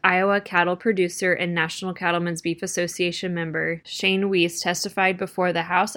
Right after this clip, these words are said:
Agriculture Committee regarding implementation of the conservation title of the twenty eighteen Farm Bill. Weiss testified, "U S D A's voluntary conservation programs have been a great asset to cattle producers.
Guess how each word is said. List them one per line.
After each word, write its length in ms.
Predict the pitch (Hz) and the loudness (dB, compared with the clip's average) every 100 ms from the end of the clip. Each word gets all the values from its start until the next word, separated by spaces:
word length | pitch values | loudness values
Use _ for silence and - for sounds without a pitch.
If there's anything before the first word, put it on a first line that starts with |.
| 202 | 0
Agriculture 520 | 196 202 196 180 190 | 0 0 -2 -2 -4
Committee 460 | 190 190 175 170 165 | -4 -4 -2 -2 -2
regarding 500 | 170 170 170 170 165 | -2 0 0 0 -2
implementation 840 | 175 175 196 190 - 165 - 165 | -4 -4 -4 -4 -4 -6 -4 -4
of 140 | 160 160 | -4 -4
the 80 | 165 | -4
conservation 760 | 175 170 185 180 170 - 196 | -4 -4 -2 -2 -2 -4 -8
title 380 | - 180 165 160 | 0 2 2 0
of 140 | 165 | -2
the 80 | 160 | -4
twenty 360 | - 170 175 160 | -4 -4 -4 -4
eighteen 380 | 151 - 156 | -6 -6 -8
Farm 280 | 151 - 147 | -6 -6 -6
Bill. 280 | - 95 180 _ _ _ _ _ - | -8 -10 -12 _ _ _ _ _ 0
Weiss 300 | 190 220 - | 2 2 2
testified, 760 | 175 - 175 160 151 156 165 - _ _ | 0 0 -2 2 2 0 -6 -14 _ _
"U 180 | 185 190 | 4 6
S 180 | 214 - | 4 2
D 180 | 214 | 2
A's 200 | 196 196 | 4 2
voluntary 640 | 185 175 185 196 202 208 208 | 2 4 4 0 0 0 0
conservation 680 | 190 185 196 180 170 180 | -2 -2 0 0 0 -4
programs 640 | - 170 160 160 165 165 | -2 -2 0 -2 -2 -6
have 260 | - 170 165 | -6 -4 -2
been 140 | 180 | 0
a 80 | 170 | 0
great 340 | 156 180 214 - | 2 2 2 2
asset 400 | 175 170 180 - | 0 2 -4 -4
to 60 | 185 | -2
cattle 320 | 175 165 170 | 4 4 2
producers. 760 | 175 156 156 - 92 170 - | -2 -4 -4 -4 -6 -8 -12